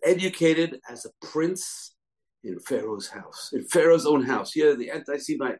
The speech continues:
classified number one is raising in his own house this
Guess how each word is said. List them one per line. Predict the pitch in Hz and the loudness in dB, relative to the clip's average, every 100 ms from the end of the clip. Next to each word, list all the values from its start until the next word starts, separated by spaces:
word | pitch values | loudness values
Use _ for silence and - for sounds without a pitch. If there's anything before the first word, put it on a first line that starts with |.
| - | -6
classified | 139 143 - 120 117 | -6 -6 -8 -8 -8
number | 120 117 | -6 -4
one | 139 180 220 - _ _ _ _ _ _ _ _ - | 2 2 0 -6 _ _ _ _ _ _ _ _ -6
is | 113 98 | -6 -2
raising | 127 160 170 156 | 0 2 2 -2
in | 135 | -4
his | 120 | -2
own | 143 131 131 | -4 -4 -6
house | 107 95 - - _ _ _ _ _ _ _ _ _ _ - | -8 -12 -18 -20 _ _ _ _ _ _ _ _ _ _ -4
this | 123 - - - | -4 -4 -8 -12